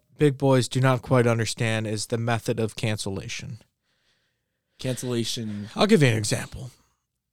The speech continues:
Speaker 1: Your thirty-minute workout does not cancel
Speaker 2: Oh,
Speaker 1: your
Speaker 2: yeah,
Speaker 1: Four
Speaker 2: okay.
Speaker 1: McChickens, a large fry,
Speaker 2: Yep.
Speaker 1: and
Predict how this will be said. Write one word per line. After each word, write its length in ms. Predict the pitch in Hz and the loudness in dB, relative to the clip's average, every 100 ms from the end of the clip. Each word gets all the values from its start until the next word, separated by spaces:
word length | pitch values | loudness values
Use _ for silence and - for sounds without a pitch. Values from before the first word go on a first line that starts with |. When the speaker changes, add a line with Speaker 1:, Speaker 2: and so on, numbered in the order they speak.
| _ - | _ 4
Speaker 1:
Your 300 | 185 269 269 | 8 8 6
thirty-minute 640 | - 196 220 208 190 180 | 4 6 6 6 6 6
workout 680 | 139 160 117 110 110 - 123 | 6 6 4 2 2 -4 0
does 260 | 156 185 175 | 4 4 6
not 280 | 175 170 - | 4 2 0
cancel 680 | 151 175 170 - 82 101 113 | 2 4 4 0 -4 -4 -4
Speaker 2:
Oh, 480 | 123 123 120 113 110 | 0 2 2 2 6
Speaker 1:
your 260 | 131 123 | 8 8
Speaker 2:
yeah, 60 | 120 | 6
Speaker 1:
Four 180 | 139 156 | 6 8
Speaker 2:
okay. 100 | 143 | 8
Speaker 1:
McChickens, 340 | 123 147 127 113 | 6 4 4 4
a 40 | |
large 240 | 120 117 - | 4 4 4
fry, 300 | 127 117 110 | 4 6 6
Speaker 2:
Yep. 240 | 117 117 | 4 4
Speaker 1:
and 120 | 98 | 2